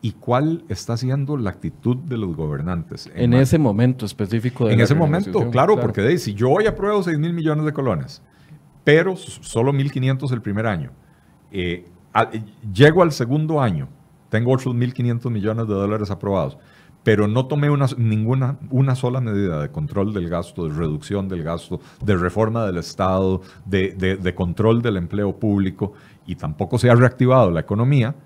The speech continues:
Speaker 1: en el mercado van a decir, "A mí me importa un pepino cuánto tiene usted autorizado por su gobierno. Su gobierno es un gran irresponsable y entonces yo no le voy a comprar esa deuda, o si se la compro, se la voy a comprar al nueve, diez, doce por ciento en vez de al
Speaker 2: Ujú.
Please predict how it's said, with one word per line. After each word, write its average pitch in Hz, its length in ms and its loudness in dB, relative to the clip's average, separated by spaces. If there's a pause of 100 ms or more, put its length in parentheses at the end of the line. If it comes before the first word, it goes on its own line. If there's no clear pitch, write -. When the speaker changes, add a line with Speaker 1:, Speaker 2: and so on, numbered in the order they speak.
(260)
Speaker 1:
en 101 160 -2
el 92 120 0
mercado 92 480 0
van 120 120 0
a 123 80 -4
decir, 120 320 -2
"A - 80 -6
mí 92 160 0
me 107 80 4
importa 117 340 2
un 120 100 0
pepino 117 340 -2
cuánto 117 400 -4
tiene 113 200 -4
usted 113 200 -4
autorizado 117 500 -2
por 82 160 -8
su - 140 -6
gobierno. 98 580 0 (300)
Su 135 120 -2
gobierno 104 380 2
es 123 80 2
un 139 240 0
gran 123 260 4
irresponsable 139 800 2 (320)
y 107 120 -2
entonces 104 320 -2
yo 107 140 -2
no 101 180 0
le 123 80 4
voy 151 160 6
a 151 80 2
comprar 151 320 0
esa 160 180 -2
deuda, 151 320 2 (240)
o 143 140 4
si 151 100 2
se 160 140 0
la 160 100 -2
compro, 170 300 -2
se 165 120 -6
la 123 80 -2
voy 107 140 2
a 120 80 2
comprar 165 380 0
al 95 200 2
nueve, 135 340 4
diez, 139 280 2
doce 107 240 0
por 110 180 -6
ciento 143 360 -2
en 78 80 -4
vez 87 180 -2
de 98 140 0
al 120 220 2
Speaker 2:
Ujú. 131 80 -8